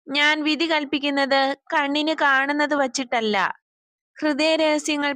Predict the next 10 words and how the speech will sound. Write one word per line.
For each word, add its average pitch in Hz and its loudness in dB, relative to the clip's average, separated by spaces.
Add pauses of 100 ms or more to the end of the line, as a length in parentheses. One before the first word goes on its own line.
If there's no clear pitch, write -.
പരിഗണിച്ചിട്ടാണ്. 254 -2 (840)
കാതിന് 294 2
കേൾക്കുന്നത് 294 0 (140)
അനുസരിച്ചല്ല, 247 -2 (760)
ഓരോ 302 6
മനുഷ്യനിൽ 294 -2
നിന്നും 285 -2
കേൾക്കുന്ന 262 0 (520)
ആത്മാവിന്റെ 294 0
ശബ്ദമനുസരിച്ചാണ് 254 -2